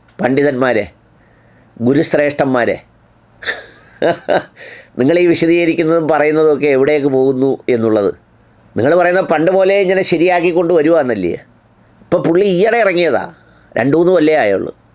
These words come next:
അന്നേരം ആ കുറേ തൊലിയാർമണിയന്മാർ വന്ന് ചോദിക്കുന്നത് "യൂട്യൂബിനകത്തുനിന്ന് കാശ് കിട്ടത്തില്ലേ?" എടാ, ഹാമിദ് ആറ്റക്കോയ പൂക്കോയ തങ്ങൾക്ക് ഓട്ടോ ഓടിച്ചോണ്ട് നടന്ന ആറ്റക്കോയ തങ്ങളുടെ കയ്യിൽ മൂന്നേക്കർ സ്ഥലം രണ്ടര കോടി രൂപ കൊടുത്ത് വാങ്ങിക്കാൻ രണ്ട് കൊല്ലം കൊണ്ട് ആളുകൾ കൊണ്ട് കൊടുത്തെന്ന് പറയുമ്പം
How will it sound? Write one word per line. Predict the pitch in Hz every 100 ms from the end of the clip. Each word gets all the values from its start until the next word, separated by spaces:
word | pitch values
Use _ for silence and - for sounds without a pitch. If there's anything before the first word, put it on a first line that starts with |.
| _ - _ -
അന്നേരം | 120 139 180 170
ആ |
കുറേ | 143 147 151
തൊലിയാർമണിയന്മാർ | 147 139 135 151 156 160 160 156 151
വന്ന് | 147 131 123
ചോദിക്കുന്നത് | 127 123 120 117 117
"യൂട്യൂബിനകത്തുനിന്ന് | 120 135 160 165 156 139 123 127
കാശ് | 117 113 139
കിട്ടത്തില്ലേ?" | 120 113 101 101
എടാ, | 110 143 139
ഹാമിദ് | 123 143 180 185
ആറ്റക്കോയ | 175 175 151 165 165 160 135
പൂക്കോയ | 147 135 156 156 139
തങ്ങൾക്ക് | 143 147 135 143 139 - - - -
ഓട്ടോ | 131 151 180
ഓടിച്ചോണ്ട് | 175 156 156 151
നടന്ന | 147 143
ആറ്റക്കോയ | 131 131 156 135 147
തങ്ങളുടെ | 139 135 131 127
കയ്യിൽ | 120 117 113 - - - -
മൂന്നേക്കർ | 113 131 151 151 147 139
സ്ഥലം | 135 123 131
രണ്ടര | 117 123 135
കോടി | 117 135
രൂപ | 120 120
കൊടുത്ത് | 123 110 117
വാങ്ങിക്കാൻ | 110 110 113 117 113 101
രണ്ട് | 107 123
കൊല്ലം | 135 117 120
കൊണ്ട് | 117 113
ആളുകൾ | 110 120 120
കൊണ്ട് | 117 113
കൊടുത്തെന്ന് | 101 101 113 113
പറയുമ്പം | 104 104 104 98